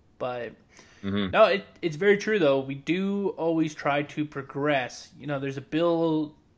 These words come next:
Speaker 1: Bill Gates quote, um, that says, what was it? He said, "It's not your fault if you're born into the world poor. It is your fault if you leave it poor."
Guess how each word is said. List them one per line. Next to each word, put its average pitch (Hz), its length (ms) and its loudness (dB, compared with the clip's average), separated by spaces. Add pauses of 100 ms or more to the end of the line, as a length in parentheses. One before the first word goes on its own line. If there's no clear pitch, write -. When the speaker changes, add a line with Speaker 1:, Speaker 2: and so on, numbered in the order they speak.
(260)
Speaker 1:
Bill 147 200 0
Gates 143 340 -4
quote, 123 440 -8 (560)
um, 123 680 -6 (760)
that 127 180 -10
says, 123 840 -6 (1120)
what 127 100 -14
was 127 140 -12
it? 120 160 -14
He 135 160 -16
said, 127 500 -6 (1300)
"It's 147 160 -12
not 160 220 -2
your 170 100 -2
fault 156 360 4
if 151 120 -4
you're 135 100 -4
born 139 360 -4
into 143 180 -8
the 131 120 -10
world 123 400 -4
poor. 139 420 -2 (1000)
It 139 100 -2
is 151 240 4
your 143 100 2
fault 127 520 0
if 135 180 -12
you 131 80 -6
leave 123 300 -6
it 98 120 -10
poor." 92 380 -8